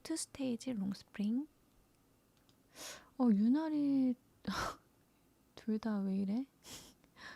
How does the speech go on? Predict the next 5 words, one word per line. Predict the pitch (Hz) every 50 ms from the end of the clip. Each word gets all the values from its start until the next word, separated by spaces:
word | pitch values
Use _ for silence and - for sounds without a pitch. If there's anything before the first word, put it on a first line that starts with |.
| - - - _ _ - _ _ _ _ _ _ _ _ _ _ _ _ _ _ _ _ _ _ _ _ _ _ _ _ _ _ _ _ _ _ _ _ _ _ _ _ _ _ _ _ _ _ _ _ _ _ _ _ _ _ _ _ - - - - _ _ _ _
오, | - 208 208 202 208 196 -
보면 | - 202 196 202 208 202 202 214 214 208 190 185 -
돌기랑 | - - 202 196 202 196 - - 254 247 226 214 214 220 214 208 202 185 185 - -
접점부가 | - - 175 - - - - 247 247 247 240 226 220 208 - 202 196 196 196 190 190 185 180 180 - - - _ _
이렇게 | - -